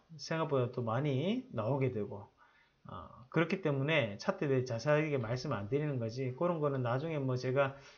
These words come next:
시간을 짬짬이 좀 내가지고 공개 방송이나 아니면 강연을 통해서, 어, 그런 부분 자체는 말씀을 해드리도록 하겠습니다.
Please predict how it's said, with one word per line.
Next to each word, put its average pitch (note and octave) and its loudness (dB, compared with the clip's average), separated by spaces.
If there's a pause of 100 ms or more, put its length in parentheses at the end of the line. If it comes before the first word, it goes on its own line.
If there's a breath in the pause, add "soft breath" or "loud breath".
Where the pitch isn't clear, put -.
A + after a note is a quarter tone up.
시간을 E3 4
짬짬이 D3 4
좀 C#3 2
내가지고 C#3+ 2
공개 C#3 2
방송이나 C#3 0
아니면 B2 0
강연을 C3 0
통해서, C3+ -2 (380 loud breath)
어, G#2+ -6
그런 D3 2
부분 B2 0
자체는 B2+ -4 (280 loud breath)
말씀을 C3+ 0
해드리도록 B2+ -2
하겠습니다. A2+ -4